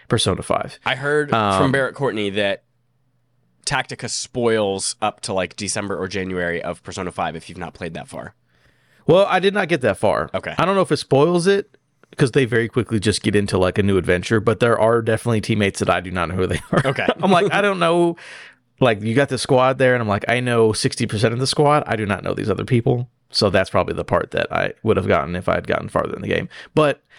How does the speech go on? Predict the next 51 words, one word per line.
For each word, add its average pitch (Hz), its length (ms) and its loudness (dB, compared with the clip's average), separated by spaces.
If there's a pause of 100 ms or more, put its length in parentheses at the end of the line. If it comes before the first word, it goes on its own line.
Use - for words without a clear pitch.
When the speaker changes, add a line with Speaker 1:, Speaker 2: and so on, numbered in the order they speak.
(120)
Speaker 1:
it's 135 180 0
cool. 123 260 4
It's - 100 0
a 123 40 4
little 127 160 4
chibi 117 400 2
art 98 200 0
style, 98 600 2
um, 92 500 2 (600)
you 113 100 0
know, 95 200 -2 (440)
look 104 340 -2
animated. 98 420 0
I - 40 -2
mean, 98 280 -4
it's - 140 -6
hard 92 120 0
to 87 60 -10
say 92 100 -4
it's 90 100 -8
animated 92 360 -2
'cause 98 160 -4
Persona 104 420 -4 (100)
looks 107 140 -4
animated, - 480 -4
but - 240 0 (240)
chibi 127 240 0
art 95 120 -2
style. 95 300 0 (640)
Uh, 127 220 2
and 147 100 2
it's 147 120 0
a - 20 -2
tactics - 320 -2
game. 92 260 -2
It's 117 120 2
exactly 127 460 0
like 98 180 0
X 90 240 -2
COM. 87 160 -2
Like, 92 140 2
it's 113 120 0
a 107 60 0
cover-based 104 580 0
tactics - 340 -4
game. - 280 -6
Not 120 180 2
even 110 200 0
just 107 220 0
like 95 200 0
a, 92 200 2